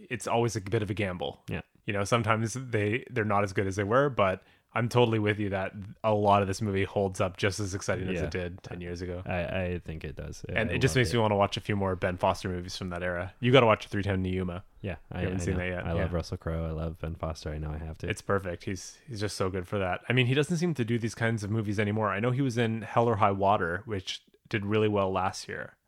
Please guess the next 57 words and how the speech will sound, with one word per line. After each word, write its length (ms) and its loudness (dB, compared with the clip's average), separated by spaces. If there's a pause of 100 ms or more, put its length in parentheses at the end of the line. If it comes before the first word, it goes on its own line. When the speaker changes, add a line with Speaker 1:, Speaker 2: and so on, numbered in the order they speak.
Speaker 1:
I 40 2
haven't 180 -2
seen 200 -4
it 80 -2
yet. 240 -4
Speaker 2:
I 80 -4
haven't 180 0
seen 180 -6
it. 80 -8 (360)
Speaker 1:
It's, 220 -8
we 160 0
should 260 -2
just 140 -2
watch 160 6
that 100 -2
for 100 -2
fun 200 -2
sometime. 300 -10
It's 120 -10
not 140 2
a 20 -2
Speaker 2:
Okay. 80 0
Speaker 1:
horror 120 2
movie. 300 -6 (280)
It's, 80 -16
like, 160 -2
a 20 -6
bank 280 0
heisty 340 0
movie. 260 0
Jeff 380 0
Bridges 520 0
is 240 -4
the, 540 0
uh, 40 0 (180)
Speaker 2:
Ooh. 40 4
Speaker 1:
sheriff 320 2
of 120 -6
a 20 -8
town, 380 -2 (320)
and 120 -2
Ben 200 2
Foster 320 2
and 100 0
Chris 200 -4
Pine 440 -2
are 220 -2
bank 260 -2
robbing 280 0
brothers 600 -2
or 80 -8
something 180 4
Speaker 2:
Oh, 100 10
Speaker 1:
like 120 8
that. 60 6
Speaker 2:
wow. 420 6
Speaker 1:
Yeah. 220 2